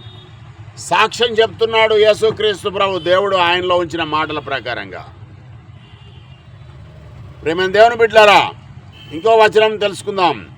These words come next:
"నీ రాజ్యం వచ్చునుగాక" అని పదకొండో అధ్యాయం రెండవ వచనంలో లూకా రాశాడు. "నీ రాజ్యం వచ్చునుగాక" అని ఆయన యొక్క శిష్యులకు ప్రార్థన చేసే క్రమంలో,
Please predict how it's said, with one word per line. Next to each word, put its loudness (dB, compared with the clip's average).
"నీ -4
రాజ్యం 4
వచ్చునుగాక" 2
అని -4
పదకొండో -4
అధ్యాయం -2
రెండవ -2
వచనంలో -2
లూకా -2
రాశాడు. -4
"నీ -6
రాజ్యం 4
వచ్చునుగాక" 4
అని -8
ఆయన 0
యొక్క -4
శిష్యులకు 0
ప్రార్థన -2
చేసే -4
క్రమంలో, 0